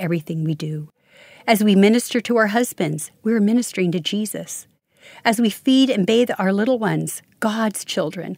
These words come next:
we are doing it unto Jesus. When we fold laundry, do dishes, honor our boss at work, honor our employees at work.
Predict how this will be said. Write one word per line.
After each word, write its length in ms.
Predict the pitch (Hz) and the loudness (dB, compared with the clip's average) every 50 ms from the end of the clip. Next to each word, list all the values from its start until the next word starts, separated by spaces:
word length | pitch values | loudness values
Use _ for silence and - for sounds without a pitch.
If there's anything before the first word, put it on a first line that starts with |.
| - _ - | -12 _ -2
we 140 | 254 247 247 | 2 2 4
are 100 | 240 208 | 2 2
doing 380 | 156 - 220 214 233 233 208 | 0 0 -2 0 0 2 0
it 160 | 170 - - - | 0 -2 -4 -4
unto 240 | 202 190 180 196 185 | -2 -2 -2 -2 -4
Jesus. 720 | 160 - 208 220 226 220 - 185 170 175 - - - - _ - - - - | -6 -6 -6 -6 -6 -6 -8 -10 -10 -10 -10 -14 -16 -18 _ -20 -20 -8 -2
When 100 | - 233 | 0 2
we 80 | 233 | 2
fold 300 | 214 - - 262 254 254 | 2 2 2 2 2 2
laundry, 540 | 220 233 220 233 262 285 277 269 202 170 170 | 2 0 0 2 2 2 2 2 2 0 0
do 160 | 151 - 202 | 0 0 -2
dishes, 680 | 180 151 - 233 247 269 269 - - 165 156 165 - - - | 0 0 2 2 2 2 2 -2 -4 -4 -4 -6 -8 -6 -2
honor 340 | 254 233 269 285 285 277 254 | 2 4 4 4 4 4 2
our 140 | 247 220 196 | 0 0 0
boss 320 | - 190 185 175 - - | -2 -2 -4 -4 -4 -4
at 80 | 220 - | -4 -4
work, 400 | 190 180 180 180 - - - - - - - - - | -4 -4 -4 -4 -4 -8 -14 -20 -20 -20 -18 -4 0
honor 280 | 254 254 269 285 285 | 2 4 4 4 4
our 80 | 262 226 | 4 2
employees 520 | 208 196 185 - - 254 254 269 233 196 - | 2 0 0 0 0 0 2 2 2 0 -2
at 120 | 185 - | -4 -4
work. 400 | 185 175 180 180 - - - - | -4 -6 -6 -6 -8 -10 -16 -20